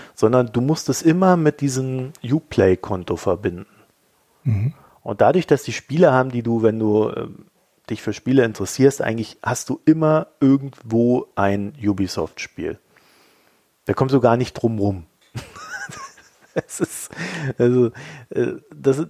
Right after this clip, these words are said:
Speaker 1: du, du wirst dann also automatisch auf diese Welt reingezogen und dann wird's nämlich interessant, wenn du ohnehin nicht die ganzen Vorteile von Steam da genießen kannst.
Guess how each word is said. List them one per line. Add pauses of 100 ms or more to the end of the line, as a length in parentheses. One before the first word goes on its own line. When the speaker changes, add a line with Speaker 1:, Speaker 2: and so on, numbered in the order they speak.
Speaker 1:
du,
du
wirst
dann
also
automatisch
auf
diese
Welt
reingezogen
und
dann
wird's
nämlich
interessant,
wenn
du (400)
ohnehin
nicht
die
ganzen
Vorteile
von
Steam
da
genießen
kannst.